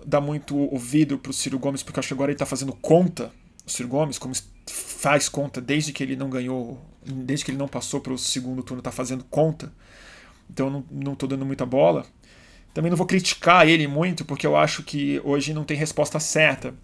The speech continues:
pra quem tem pretensões políticas no Brasil hoje. De repente o Ciro Gomes tá fazendo um jogo certo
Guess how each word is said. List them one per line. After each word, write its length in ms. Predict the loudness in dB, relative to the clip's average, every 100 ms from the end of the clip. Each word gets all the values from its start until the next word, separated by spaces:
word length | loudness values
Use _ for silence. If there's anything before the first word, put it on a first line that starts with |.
| -20 -20 -20 _ _
pra 140 | 0 0
quem 180 | -2
tem 160 | -6 -6
pretensões 440 | -6 -4 -6 -6
políticas 480 | -4 -4 -4 -6 -10
no 80 | -8
Brasil 320 | -6 -6 -8
hoje. 280 | -10 -12 -16 -20 -20 -20 -20 -20 -20 _
De 80 | 0
repente 440 | 0 2 0 0 -2
o 40 |
Ciro 240 | 0 0
Gomes 240 | 2 0 -2
tá 100 | -2
fazendo 300 | -2 -2 -2
um 80 | -2
jogo 240 | -2 0
certo 640 | 2 6 8 8 6 -10